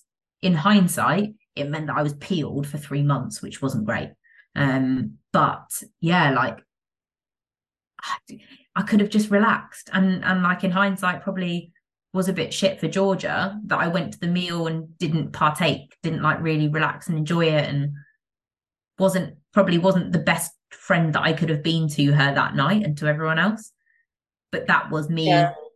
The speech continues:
Speaker 2: I know
Speaker 1: trying
Speaker 2: you
Speaker 1: to have control.
Speaker 2: Oh, yeah, I don't, I don't think she minded. I don't think she minded at all. But I, I remember, like, I, what I felt bad for was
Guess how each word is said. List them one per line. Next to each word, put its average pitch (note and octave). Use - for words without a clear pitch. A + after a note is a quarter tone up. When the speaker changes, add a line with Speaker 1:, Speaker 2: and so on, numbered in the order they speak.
Speaker 2:
I F#3+
know F#3+
Speaker 1:
trying D3+
Speaker 2:
you D3
Speaker 1:
to D3+
have D3+
control. D3
Speaker 2:
Oh, B3+
yeah, B3
I G#3
don't, D4
I -
don't D4+
think G4+
she F3+
minded. E3
I F#3
don't G3
think G3+
she F#3+
minded D#3+
at D3+
all. D#3+
But D3
I, F#3
I F#3
remember, F#3+
like, D3+
I, F3
what F3
I F3+
felt E3
bad E3
for C#3
was -